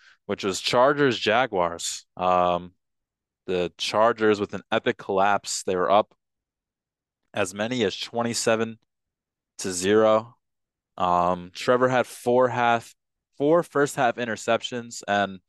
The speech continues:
one thing about Trevor, which I don't know if this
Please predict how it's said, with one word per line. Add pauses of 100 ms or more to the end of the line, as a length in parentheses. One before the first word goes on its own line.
(480)
one
thing
about
Trevor, (240)
which (540)
I
don't
know
if
this